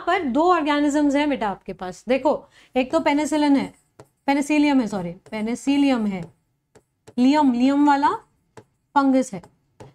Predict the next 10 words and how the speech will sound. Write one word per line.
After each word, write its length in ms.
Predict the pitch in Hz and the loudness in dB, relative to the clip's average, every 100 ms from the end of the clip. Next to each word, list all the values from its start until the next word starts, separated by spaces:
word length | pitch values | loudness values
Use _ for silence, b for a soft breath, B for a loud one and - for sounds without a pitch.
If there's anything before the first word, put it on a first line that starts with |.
| _ | _
ठीक 140 | 277 311 | -4 0
है, 140 | 349 | 0
और 180 | - 269 | 0 0
दो, 200 | 285 311 311 | 0 -2 0
दूसरा 300 | 269 285 339 | 0 2 2
आपका 240 | 320 359 | 2 0
स्ट्रेप्टोकोकस 760 | 381 294 254 277 269 262 262 254 | -2 -4 -4 -2 -2 0 -2 -2
है, 180 | 240 220 _ _ _ - _ _ _ _ _ _ _ _ _ _ _ _ _ _ _ _ _ _ _ _ _ _ _ _ - | -4 -8 _ _ _ -20 _ _ _ _ _ _ _ _ _ _ _ _ _ _ _ _ _ _ _ _ _ _ _ _ -4
ठीक 200 | 302 370 | 0 2
है। 200 | 359 | 0